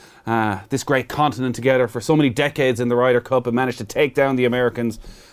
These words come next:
Well, it's been blown to smithereens, hasn't it, by Henrik Stenson walking out on the Ryder Cup captaincy.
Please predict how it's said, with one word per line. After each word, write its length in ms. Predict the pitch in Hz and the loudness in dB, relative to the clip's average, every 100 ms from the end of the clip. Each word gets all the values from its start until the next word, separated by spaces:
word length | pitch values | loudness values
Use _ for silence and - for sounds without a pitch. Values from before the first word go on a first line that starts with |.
| _ - | _ -6
Well, 80 | |
it's 80 | 98 | -6
been 180 | - 104 | -4 -2
blown 280 | 120 123 113 | 0 0 0
to 40 | |
smithereens, 580 | - 117 104 104 98 82 | -4 -4 -4 -2 -4 -6
hasn't 260 | 92 107 107 | -8 -8 -10
it, 100 | 90 | -6
by 140 | 85 | -6
Henrik 500 | - 131 156 151 - | -4 -2 0 -2 -4
Stenson 640 | - 151 131 120 - 90 - _ _ _ _ | -2 0 0 -2 -6 -10 -12 _ _ _ _
walking 560 | 80 98 117 127 139 123 | -6 2 4 4 2 0
out 400 | 113 90 76 - _ _ _ - | 0 -2 -6 -14 _ _ _ -8
on 100 | 92 | -6
the 80 | |
Ryder 280 | 90 95 87 | -2 -2 -2
Cup 200 | - 101 | -6 -10
captaincy. 580 | - 82 78 78 78 | -8 -10 -10 -12 -12